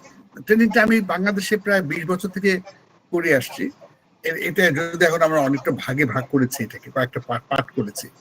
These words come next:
Know thyself, নিজেকে জানো। তো নিজেকে, এই যে বললাম সেলফ কেয়ার বা সেলফ লাভ, যে নিজেকে জানে সেই তো এটা করতে পারে। সে নিজেকে, সে মানুষের অধিকাংশ মানুষ নিজেকে,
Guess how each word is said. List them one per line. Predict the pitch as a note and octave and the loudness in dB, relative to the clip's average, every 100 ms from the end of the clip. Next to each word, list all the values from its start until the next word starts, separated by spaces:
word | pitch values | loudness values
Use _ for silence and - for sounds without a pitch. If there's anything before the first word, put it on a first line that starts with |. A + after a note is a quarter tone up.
| - _ _ - - | -20 _ _ -12 0
Know | F3+ | 4
thyself, | D3+ G#2+ - - C#3+ | 4 2 -2 -8 -6
নিজেকে | D#3+ F#3 | -2 0
জানো। | B2+ F#2+ - - _ - _ _ - | 0 -2 -8 -20 _ -20 _ _ 2
তো | E3+ - - - _ _ | 2 2 -14 -18 _ _
নিজেকে, | C#3 C#3 E3 F3+ G3 | -2 0 4 4 4
এই | G3+ F#3+ | 4 6
যে | |
বললাম | G#3+ G3 G#3 A3+ G3+ - _ _ - | 8 10 10 8 2 -10 _ _ -10
সেলফ | - G#3 B3 A3 | 2 6 6 6
কেয়ার | A#3 F#3+ B2+ - _ - | 4 4 4 -2 _ -6
বা | |
সেলফ | D3 G#3 A#3 - | 2 6 6 4
লাভ, | A3 D#3+ B2 - - _ D3+ | 4 4 2 -16 -20 _ -6
যে | B2 F#3 G#3 | 2 6 6
নিজেকে | F3+ F3+ G#3 G#3+ | 4 2 2 4
জানে | F3+ F3 G#3 | 2 2 0
সেই | - E3+ | -2 -2
তো | A#3+ | 2
এটা | G3+ A#3 | 2 2
করতে | F#3 - | -2 -6
পারে। | F3+ G#2+ G#2+ | -6 -6 -6
সে | F3+ | -6
নিজেকে, | F3+ F#3+ F#3+ F3 | -4 -2 -4 -2
সে | G#3 G#3 | 2 2
মানুষের | F#3+ F#3+ G3 G#3 | 2 -2 -2 -2
অধিকাংশ | F#3 G#3 G#3+ G#3+ | 0 2 2 0
মানুষ | G#3+ F#3+ | -2 0
নিজেকে, | G3+ A3 | -2 0